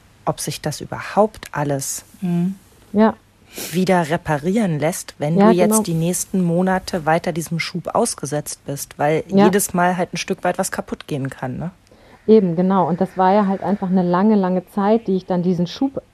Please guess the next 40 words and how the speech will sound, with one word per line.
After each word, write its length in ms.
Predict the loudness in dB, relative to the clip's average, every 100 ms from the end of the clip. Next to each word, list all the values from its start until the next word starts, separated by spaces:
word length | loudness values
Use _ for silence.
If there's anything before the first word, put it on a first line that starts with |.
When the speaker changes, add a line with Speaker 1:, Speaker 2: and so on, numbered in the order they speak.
| -16
Speaker 3:
hatte. 560 | -2 -2 0 0 0 -2 _ _
Ähm, 300 | 2 4 4
und 340 | 4 4 2 -4
je 220 | -4 2 2
schneller 380 | 4 4 6
man 180 | 6 4
was 140 | 4 0 -4 -4
gegen 320 | 0 4 4
diese 240 | 4 4
Entzündung 680 | 2 2 4 4 4 0 -2
halt 160 | -2 -2 -10 _ -6
tut, 580 | 0 4 4 2 -10 -20 _ -2
desto 300 | 0 0 4
besser. 460 | 4 4 -2 -4 -12 _ _ _
Speaker 2:
Mhm. 220 | -12 -12 -14 -20 _ 4
Speaker 3:
Und 320 | 4 4 -4 0
man 200 | 2 6
konnte 260 | 6 6
ja 160 | 4 4
aber 160 | 2 0
nichts 260 | -4 -10
tun. 380 | _ -14 -12 -14 -18 _
Letztendlich 600 | 2 4 8 8 6 4
ist 160 | 4 2
es 140 | 4
ja 100 | 6
dann 160 | 6 6
alles 280 | 6 4 2 _ 0
noch 240 | 2 6
einen 140 | 4 4
Ticken 260 | 0 0
<laughs> 0 |
schlimmer 340 | 0 2 4 4
geworden, 880 | 4 4 4 4 4 4 2 -2 -4 _ _ -4
weil 200 | 2 4
ich 80 | 4
ja 120 | 2 2
in 160 | 4 6
der 160 | 4
Schwangerschaft, 560 | 2 -4 -4 -2 -4